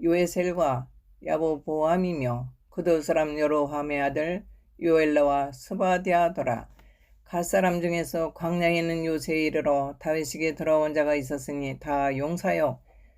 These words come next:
싸움에 익숙하며 방패와 창을 능히 쓰는 자라.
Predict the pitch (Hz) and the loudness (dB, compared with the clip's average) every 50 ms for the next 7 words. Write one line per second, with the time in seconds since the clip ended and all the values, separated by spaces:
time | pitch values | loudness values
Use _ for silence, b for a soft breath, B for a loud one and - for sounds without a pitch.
0 | - _ - - 185 170 170 165 160 156 156 156 156 143 - - - - - 156 | -20 _ -2 0 2 4 4 4 2 0 0 -2 -2 -4 -4 -8 -10 -8 -10 -8
1 | 151 151 147 143 139 131 127 - 156 156 135 - 170 151 151 147 147 143 - - | -6 -4 -4 -4 -4 -6 -8 -10 -12 -12 -8 -4 -2 0 2 2 2 0 -2 -6
2 | 185 180 175 170 165 156 160 180 175 175 175 175 - 214 202 196 190 180 165 131 | -4 -2 -2 -2 -2 -2 -2 -2 0 -2 -2 -4 -6 -6 -2 -2 0 2 2 2
3 | 127 120 120 | 2 0 -2